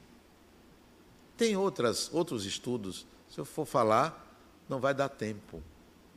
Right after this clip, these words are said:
Incômodos, incômodos comigo mesmo. Ninguém tem nada a ver com isso. Não é incômodo com uma pessoa.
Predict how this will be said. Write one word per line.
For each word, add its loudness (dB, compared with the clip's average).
Incômodos, 8
incômodos 6
comigo 0
mesmo. 6
Ninguém 2
tem 0
nada 4
a 8
ver 4
com -4
isso. 0
Não 2
é 10
incômodo 8
com 8
uma 8
pessoa. 6